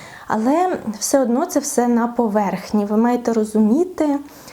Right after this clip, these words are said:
що в них є ось таке розчарування, те, що на поверхні, це може бути супер привітно, але глибше вони вас не підпустять, і вони можуть про вас думати щось взагалі інше, навіть не те, що ви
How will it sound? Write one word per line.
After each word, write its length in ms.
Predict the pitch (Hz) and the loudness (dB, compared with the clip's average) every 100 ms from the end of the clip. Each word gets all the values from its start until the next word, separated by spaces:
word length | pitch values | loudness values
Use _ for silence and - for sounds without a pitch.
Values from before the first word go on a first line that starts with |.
| - - - - | -20 -20 -20 -2
що 140 | - | 0
в 60 | 208 | 2
них 360 | 254 311 - | 0 -2 -2
є 100 | 247 | 0
ось 200 | 226 214 | 0 -4
таке 300 | - 226 226 | -2 -2 0
розчарування, 920 | 247 220 - 220 196 214 285 381 359 339 | 0 0 0 0 0 0 0 2 0 0
те, 180 | - 254 | 0 0
що 280 | 240 - 233 | 0 0 2
на 160 | 226 240 | 2 2
поверхні, 840 | 247 214 196 180 185 - 254 320 - - | 0 0 0 -2 -4 0 2 0 -4 -10
це 140 | - | -4
може 220 | 247 240 240 | -2 0 0
бути 280 | 226 233 | 0 -2
супер 520 | 214 - 285 294 226 214 - | -4 0 0 0 -4 -4 0
привітно, 760 | 254 226 220 220 - 226 247 302 - - - - - - - - - - _ | 0 2 2 0 2 0 0 -4 -14 -20 -20 -20 -20 -20 -20 -20 -20 -20 _
але 520 | 226 240 269 269 233 | 0 2 2 2 0
глибше 680 | 214 196 254 339 370 - - 415 440 - - - | -2 0 2 2 -2 -6 0 0 0 -6 -18 -8
вони 280 | - 247 240 | 0 2 2
вас 220 | 240 254 | 0 0
не 120 | 247 | -2
підпустять, 840 | 247 233 - 262 359 - 359 349 - | 0 -2 2 0 0 0 0 0 0
і 40 | |
вони 260 | 233 240 247 | 2 2 2
можуть 400 | 254 269 269 - | 2 0 -2 -2
про 140 | 247 | -2
вас 260 | 220 233 214 | 0 -2 0
думати 500 | 240 254 226 226 233 | 2 4 0 0 -4
щось 340 | 226 233 247 | 0 0 0
взагалі 720 | 220 214 185 220 226 233 240 - | 0 -2 0 2 2 2 2 0
інше, 500 | 240 277 240 - 247 302 - | 2 2 2 0 0 -2 -2
навіть 280 | 247 247 254 | 0 2 2
не 180 | 240 233 | 0 0
те, 220 | 233 262 | 0 -2
що 200 | - 240 | 0 0
ви 300 | 214 247 | 2 2